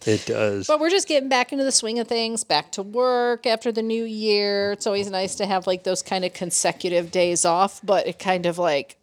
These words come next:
Speaker 2: throws you for a loop a little bit. So you gotta
Speaker 1: Indeed.
Speaker 2: get back on your schedule, you know?
Speaker 1: Indeed, yeah. So, yeah, my, my first real work week back was last week. Um, so getting,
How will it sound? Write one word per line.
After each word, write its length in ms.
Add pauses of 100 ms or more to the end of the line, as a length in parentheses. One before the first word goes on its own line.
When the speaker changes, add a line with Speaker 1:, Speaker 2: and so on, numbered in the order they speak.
(100)
Speaker 2:
throws 240
you 60
for 160
a 60
loop 240
a 40
little 220
bit. 340
So 80
you 80
gotta 240
Speaker 1:
Indeed. 180
Speaker 2:
get 220
back 220
on 100
your 120
schedule, 480
you 200
know? 240 (140)
Speaker 1:
Indeed, 680
yeah. 300
So, 260
yeah, 220
my, 200
my 260
first 440
real 560
work 420
week 380
back 320
was 160
last 400
week. 460 (640)
Um, 480
so 340
getting, 440